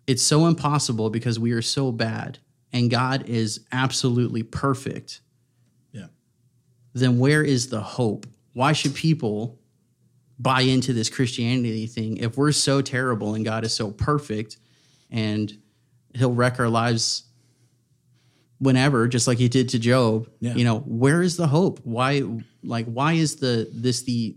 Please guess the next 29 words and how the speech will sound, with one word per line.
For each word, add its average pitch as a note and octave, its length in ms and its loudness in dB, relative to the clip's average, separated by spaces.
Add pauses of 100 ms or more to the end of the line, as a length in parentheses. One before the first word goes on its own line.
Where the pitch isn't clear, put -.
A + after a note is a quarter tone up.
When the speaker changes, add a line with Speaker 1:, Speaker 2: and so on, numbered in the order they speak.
Speaker 1:
the, A2 320 -4
the A#2+ 80 0
best A#2+ 640 -2 (120)
outcome A2+ 680 -4 (680)
for A#2 180 0
humanity? B2 640 0 (320)
Speaker 2:
Yeah. A2 200 -6 (300)
Well, A2+ 280 -8
that's, A#2+ 380 -12
you A2+ 140 -8
know, G#2 180 -8 (920)
that's - 240 -8
the, G2+ 300 -14
the, A2+ 400 -4
the, A#2 520 -4
the, A2+ 400 -8 (680)
even F3 180 4
the C#3+ 100 4
thought D3 600 0 (720)
of A2 140 -4
us A#2+ 360 0
getting A#2 640 2
to A2+ 160 -4
ask A#2 320 -4
that G#2+ 200 -10
question, A2 540 -10
right? A2+ 280 -10 (800)
And G#2+ 240 -4
to G#2 480 -4